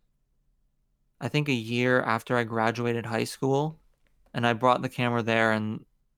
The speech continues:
I loved everything about it. I took pictures every day that I was there. It was fun.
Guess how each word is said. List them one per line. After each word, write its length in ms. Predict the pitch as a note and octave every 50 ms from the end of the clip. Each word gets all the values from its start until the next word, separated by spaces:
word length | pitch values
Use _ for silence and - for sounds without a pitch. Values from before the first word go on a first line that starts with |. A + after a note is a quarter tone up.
| _ _ _ _ -
I 140 | A#2 A#2
loved 380 | A2+ A2 A2 A2+ A#2 A2+ G#2+ G#2+
everything 420 | A2 A2 A2 A#2 A2 G#2+ - A2
about 300 | G#2+ G#2+ G#2 G#2+ G#2+ G#2+
it. 180 | A2+ A2+ A2+ -
I 100 | G#2 G2
took 300 | G#2+ - - A#2+ - -
pictures 560 | - A#2 - - - A#2+ A2+ A2 G#2+ - - _ _ _ _ _ _ _ _ _ _ _ _ _ _ _ _ _ _ _ _ _ _ _ _ _ _ _ _ -
every 300 | A#2+ A#2 A2 A#2+ B2 A2+
day 340 | A2 A2+ A2+ A#2+ B2 B2+
that 180 | B2 A2 B2 A2+
I 80 | A2+ A2
was 200 | A2+ G#2+ G#2 G#2+
there. 460 | A2+ A2+ A2+ A#2+ A#2+ B2+ B2 A#2 - _ _ _ _ _ _ _ _ _
It 140 | - C#3+ B2+
was 160 | A#2+ A2+ G#2
fun. 680 | - - - - - A#2+ A#2 A#2+ B2 B2 A#2+ B2 B2+ B2+